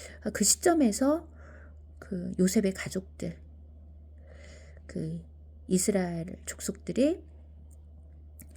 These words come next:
고센 땅으로 옮겨졌다는 것입니다. 그런데 그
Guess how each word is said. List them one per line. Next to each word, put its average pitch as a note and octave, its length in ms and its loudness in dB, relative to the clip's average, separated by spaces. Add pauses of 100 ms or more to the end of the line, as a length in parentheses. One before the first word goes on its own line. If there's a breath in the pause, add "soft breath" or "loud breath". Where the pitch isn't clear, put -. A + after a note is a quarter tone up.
(280 loud breath)
고센 C#4 420 8
땅으로 F#3 560 0 (340 loud breath)
옮겨졌다는 F#3 680 4
것입니다. C#3+ 600 -8 (1160 loud breath)
그런데 F#3 420 4
그 E3+ 480 0